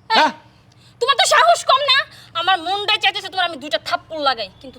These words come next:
Speaker 2: তুমি আমার জামাই বলে আমি তোমার মারতে পারতাছি না। শোনো, যদি আমার বাবাকে সম্মান দিতে পারো তো এই বাড়িতে আসবা, না হয় আমার বাড়ির ত্রিসীমানায় যেন আমি তোমার না দেখি। ভদ্র হয়ে চললে আমাকে নিতে আসবা, না হয় আসবা না,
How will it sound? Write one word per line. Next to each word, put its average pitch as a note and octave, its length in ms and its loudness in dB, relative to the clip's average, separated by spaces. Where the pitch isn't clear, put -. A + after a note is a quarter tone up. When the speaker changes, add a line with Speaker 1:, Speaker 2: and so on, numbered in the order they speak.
Speaker 2:
তুমি B3 220 -14
আমার B3+ 220 -14
জামাই D4+ 380 -4
বলে D4+ 180 -4
আমি F#4+ 160 -12
তোমার B3 220 -16
মারতে A#3 280 -12
পারতাছি G#3+ 420 -18
না। F#3 120 -20
শোনো, D4+ 260 -12
যদি D4 200 -4
আমার C#4+ 180 0
বাবাকে D4 340 0
সম্মান F4 480 0
দিতে F4+ 200 0
পারো E4 280 0
তো E4 60 -8
এই D4+ 100 -6
বাড়িতে B3+ 300 -4
আসবা, G3+ 340 -8
না A#3 120 -14
হয় B3+ 140 -12
আমার B3 240 -8
বাড়ির B3+ 340 -10
ত্রিসীমানায় E4+ 580 -4
যেন C4+ 120 -6
আমি C4+ 180 -12
তোমার C4+ 280 -6
না A3 100 -10
দেখি। F#3+ 280 -20
ভদ্র E4+ 340 0
হয়ে F#4 260 2
চললে G4 260 -2
আমাকে E4+ 260 0
নিতে F4 260 -4
আসবা, F#4 360 0
না E4+ 140 0
হয় E4+ 160 -4
আসবা D#4 340 0
না, A3+ 180 -8